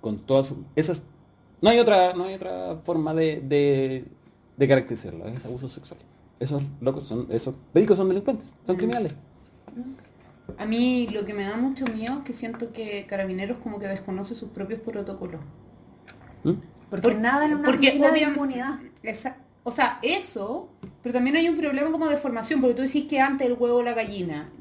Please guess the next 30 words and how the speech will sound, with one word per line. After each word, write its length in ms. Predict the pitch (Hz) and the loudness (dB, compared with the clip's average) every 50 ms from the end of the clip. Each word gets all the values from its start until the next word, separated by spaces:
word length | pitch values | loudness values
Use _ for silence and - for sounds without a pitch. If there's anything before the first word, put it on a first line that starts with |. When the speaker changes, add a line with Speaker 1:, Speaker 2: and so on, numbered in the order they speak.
| 180 | -8
Speaker 2:
Yo 160 | 180 226 233 247 | -2 0 0 2
Speaker 3:
Mm. 40 | |
Speaker 2:
la 120 | 254 254 247 | 4 4 4
verdad 260 | 240 233 220 240 254 | 2 2 0 -2 -2
es 60 | 254 | -2
que 80 | - 262 | -2 -4
no 120 | 240 233 | -6 -4
quisiera 320 | 233 226 226 - 226 220 220 | -6 -8 -8 -8 -6 -6 -6
creer 200 | 220 226 220 220 | -6 -8 -8 -8
que 80 | 240 | -8
son 180 | 240 247 220 - | -10 -10 -10 -10
todos 160 | - 208 208 | -12 -12 -12
psicópatas, 640 | - 226 196 - 214 202 208 202 202 208 254 285 285 - | -12 -12 -10 -8 -8 -6 -4 -4 -2 0 -2 -2 -2 -4
porque 180 | 254 - 220 214 | -6 -8 -8 -10
me 100 | 214 202 | -8 -6
parece 320 | 190 196 202 202 - 233 | -4 -4 -4 -6 -6 -4
que 100 | - 208 | -2 0
además 280 | 208 202 233 262 294 - | 2 4 6 6 6 6
<laughs> 0 | |
sería 240 | 294 262 294 294 | 6 8 8 8
una, 260 | 269 262 247 247 240 - | 8 6 4 4 2 0
una 180 | 247 240 226 240 | -2 0 2 2
anomalía 400 | 240 233 233 214 196 196 220 233 | 2 2 2 0 -2 -2 0 -2
estadística, 680 | 254 247 226 226 240 247 - - - 220 202 226 269 - - - - - - - | 0 0 2 4 4 4 2 2 -2 -4 -2 -2 -2 -4 -6 -12 -18 -10 4 6
Speaker 1:
<laughs> 260 | 220 143 - 208 - | 6 8 8 8 8
Speaker 2:
pero, 520 | 277 285 269 311 294 330 277 247 - - - 165 - - - - - - - - | 8 8 8 10 10 10 8 8 4 0 -6 -8 -8 -8 -8 -10 -12 -16 -10 -6
pero 200 | 262 247 240 247 | -4 -2 -2 -2
sí 260 | 240 - - 277 311 | -4 -6 -6 -6 -4
hay 200 | 359 359 349 311 | -4 -4 -4 -4
algo 680 | 311 330 330 320 285 - 214 240 233 262 302 - - | -4 -4 -4 -4 -6 -6 -4 -4 -4 -4 -4 -8 -10